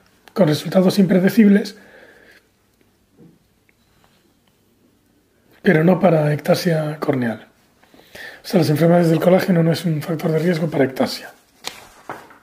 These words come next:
corneal. Tres. Tres. ¿Para qué se utiliza la mitomicina C en la cirugía refractiva con láser?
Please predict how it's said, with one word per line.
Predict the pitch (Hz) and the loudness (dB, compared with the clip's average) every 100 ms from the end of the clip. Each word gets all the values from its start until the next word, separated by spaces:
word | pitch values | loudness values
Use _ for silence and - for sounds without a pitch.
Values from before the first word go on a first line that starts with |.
| _ _ - | _ _ -14
corneal. | - 131 113 - _ _ _ _ _ _ _ _ _ _ _ _ _ _ - - - - _ _ _ _ _ _ _ _ _ _ _ _ _ _ _ - - - - - - - _ _ | -12 -10 -12 -14 _ _ _ _ _ _ _ _ _ _ _ _ _ _ -12 -12 -20 -20 _ _ _ _ _ _ _ _ _ _ _ _ _ _ _ -20 -20 -20 -20 -20 -20 -20 _ _
Tres. | - 190 - - - - 147 147 151 - - - _ _ _ _ _ _ _ _ _ _ _ _ - _ - _ - _ _ _ _ - - - - - - - | 0 0 -2 -8 -14 -12 -8 -6 -6 -10 -16 -20 _ _ _ _ _ _ _ _ _ _ _ _ -20 _ -20 _ -20 _ _ _ _ -20 -20 -18 -18 -20 -20 -6
Tres. | - 160 - - - _ _ | -2 -2 -2 -12 -20 _ _
¿Para | - 165 | 0 2
qué | 214 | 2
se | 202 | 4
utiliza | 202 185 190 | 4 4 2
la | 170 | 2
mitomicina | 165 165 160 156 202 160 | 2 0 -2 0 0 0
C | - 208 156 - - _ | 0 -2 -4 -8 -20 _
en | - 165 | 0 0
la | |
cirugía | 151 151 147 180 151 | 2 0 2 2 2
refractiva | 147 - 143 196 151 | 2 0 -2 2 2
con | 139 139 | 2 2
láser? | 196 202 214 | 0 0 -6